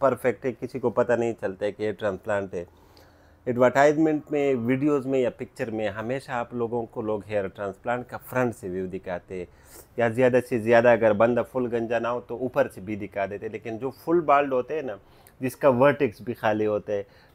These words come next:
तो वर्टेक्स पे अच्छा रिजल्ट नहीं आते हैं, और वहाँ पे ट्रांसप्लांट भी करके तो सिक्सटी सेवेंटी परसेंट रिजल्ट आते हैं और स्लो आते हैं। लेट से जब इसको मैंने ट्रांसप्लांट किया था, छः महीने पे इसके फ्रंट के बाल काफ़ी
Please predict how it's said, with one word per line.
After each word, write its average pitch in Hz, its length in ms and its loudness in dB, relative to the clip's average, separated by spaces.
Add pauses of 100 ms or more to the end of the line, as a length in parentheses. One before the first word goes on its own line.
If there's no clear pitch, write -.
तो 123 80 -2
वर्टेक्स 151 540 4
पे 170 120 -2
अच्छा 143 280 0
रिजल्ट 123 440 -2
नहीं 135 240 -2
आते 127 240 -4
हैं, 151 140 -2
और 120 160 0
वहाँ 123 300 -2
पे 131 80 -4
ट्रांसप्लांट 127 580 -2
भी 143 80 -6
करके 135 420 -6
तो 135 140 -10
सिक्सटी - 340 -12
सेवेंटी 131 440 0
परसेंट 107 460 -6
रिजल्ट 123 340 -2
आते 139 180 0
हैं 160 80 0
और 127 100 0
स्लो 160 260 4
आते 98 340 4
हैं। 90 120 -8 (460)
लेट 160 180 8
से 170 200 2
जब 147 200 2
इसको 139 220 -4
मैंने 135 200 2
ट्रांसप्लांट 131 580 0
किया 139 160 0
था, 147 160 0
छः 147 220 -2
महीने 131 300 0
पे 131 200 -6
इसके 127 240 -8
फ्रंट 123 340 -4
के 127 100 -10
बाल 110 240 -4
काफ़ी 123 400 -6